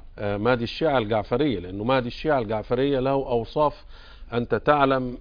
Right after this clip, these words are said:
آه، الشيعة الجعفرية وصلوا من اليقين إنه بيعملوا رحلات مشي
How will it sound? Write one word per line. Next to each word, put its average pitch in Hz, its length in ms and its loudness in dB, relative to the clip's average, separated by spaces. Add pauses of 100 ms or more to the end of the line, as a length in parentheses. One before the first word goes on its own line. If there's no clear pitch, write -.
آه، 107 300 0
الشيعة 139 440 -2
الجعفرية 127 480 2
وصلوا 135 460 2
من 123 140 0
اليقين 147 680 0 (560)
إنه 117 720 0
بيعملوا 120 540 0
رحلات 135 600 -2
مشي 135 480 -4